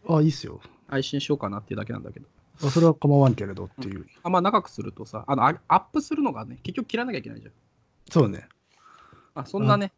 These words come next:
Speaker 1: あ、
Speaker 2: あの、こともあったりするんで。
Speaker 1: エンコードもしないといけないんだよね。
Speaker 2: そうそう。
Speaker 1: 長くなると。
Speaker 2: そうそう。なんで、一旦まあ、
Speaker 1: じゃあ、
Speaker 2: ここで切りますけども、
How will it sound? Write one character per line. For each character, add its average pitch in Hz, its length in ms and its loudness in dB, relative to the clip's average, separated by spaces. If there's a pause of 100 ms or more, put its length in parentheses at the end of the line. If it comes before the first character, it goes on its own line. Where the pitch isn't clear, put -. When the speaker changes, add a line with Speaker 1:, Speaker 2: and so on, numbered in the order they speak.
(120)
Speaker 1:
あ、 - 140 -2
Speaker 2:
あ 170 40 4
の、 156 60 2 (120)
こ 170 120 0
と 175 100 4
も 139 80 2
あ 131 40 0
っ - 80 -6
た - 80 -6
り 113 80 -8
す - 100 -12
る 117 80 -10
ん 104 120 -12
で。 123 140 2
Speaker 1:
エ 156 40 10
ン 170 60 8
コ 196 140 6
ー - 40 8
ド 180 60 8
も 170 100 8
し 160 100 2
な 156 80 8
い 147 40 4
と 151 60 4
い 139 40 2
け 143 80 6
な 139 80 6
い 135 40 6
ん 127 200 -2
だ - 80 -18
よ - 120 -8
ね。 120 100 -6
Speaker 2:
そ 123 60 -6
う - 40 -10
そ - 80 -8
う。 - 20 -2
Speaker 1:
長 123 160 -2
く 135 100 2
な 120 100 2
る 120 100 0
と。 - 140 -10 (320)
Speaker 2:
そ - 220 2
う - 40 0
そ - 160 -20
う。 - 20 -20 (220)
な 147 100 -6
ん 127 100 -6
で、 120 100 -10
一 156 260 -14
旦 254 140 -6
ま 247 100 2
あ、 - 20 2
Speaker 1:
じ - 20 2
ゃ - 0 -
あ、 - 20 -4
Speaker 2:
こ 156 120 -4
こ 165 80 -4
で 160 80 -14
切 - 120 -8
り 156 80 -2
ま 156 140 -2
す - 100 -20
け 113 80 -8
ど 101 120 -12
も、 120 240 -12